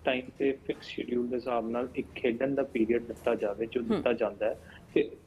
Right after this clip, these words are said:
Speaker 1: ਇਨਸ਼ੋਰ ਕੀਤਾ ਜਾਵੇ ਕਿ ਹਰ ਬੱਚਾ ਖੇਡ ਰਿਹਾ।
Speaker 2: ਹੂੰ।
Speaker 1: ਜਿੱਦਾਂ ਕਾਪੀ ਚੈੱਕ ਕਰਕੇ ਇਨਸ਼ੋਰ ਕੀਤਾ ਜਾਂਦਾ ਹੈ, ਬੱਚਾ ਕਿੰਨਾ ਹੋਮਵਰਕ ਕਰਕੇ ਲੈ ਕੇ ਆਇਆ, ਇੱਦਾਂ ਦਾ ਪ੍ਰੋਟੋਕਾਲ ਹੋਵੇ ਕਿ ਬੱਚਾ ਘਰੇ ਕਿੰਨਾ ਖੇਲਿਆ ਹੈ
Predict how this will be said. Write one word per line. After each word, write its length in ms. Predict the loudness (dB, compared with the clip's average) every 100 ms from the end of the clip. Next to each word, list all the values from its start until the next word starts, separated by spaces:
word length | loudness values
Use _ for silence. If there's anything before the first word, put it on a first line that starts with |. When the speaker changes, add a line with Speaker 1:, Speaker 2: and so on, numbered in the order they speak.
| -12 -2
Speaker 1:
ਇਨਸ਼ੋਰ 460 | 0 2 4 4
ਕੀਤਾ 320 | 2 -4 -2
ਜਾਵੇ 280 | -2 0 -2
ਕਿ 160 | -4 -6 -4
ਹਰ 80 |
ਬੱਚਾ 340 | -2 -4 -4 -8 -8
ਖੇਡ 400 | 0 4 4 0
ਰਿਹਾ। 120 | -6 -8 -18 -20 -8 -8
Speaker 2:
ਹੂੰ। 120 | -8 -14 -20 -6
Speaker 1:
ਜਿੱਦਾਂ 300 | -6 0 0
ਕਾਪੀ 340 | 2 0 0 0
ਚੈੱਕ 240 | 0 0
ਕਰਕੇ 320 | -2 2 0
ਇਨਸ਼ੋਰ 320 | 2 2 2
ਕੀਤਾ 320 | 2 -2 2 4
ਜਾਂਦਾ 280 | 4 0
ਹੈ, 40 | 0
ਬੱਚਾ 280 | -2 -2 0
ਕਿੰਨਾ 360 | 2 4 2
ਹੋਮਵਰਕ 400 | 2 -2 0 0
ਕਰਕੇ 320 | 2 2 2
ਲੈ 160 | 2 2
ਕੇ 160 | 4 2
ਆਇਆ, 80 |
ਇੱਦਾਂ 300 | 2 0 0
ਦਾ 100 | 0
ਪ੍ਰੋਟੋਕਾਲ 720 | -2 -6 -18 -10 -8 4 4
ਹੋਵੇ 240 | 6 4 2
ਕਿ 140 | 2
ਬੱਚਾ 320 | 0 -2 -2
ਘਰੇ 300 | 2 2 2
ਕਿੰਨਾ 320 | 0 2 2 2
ਖੇਲਿਆ 460 | 2 2 4 2
ਹੈ 120 | 0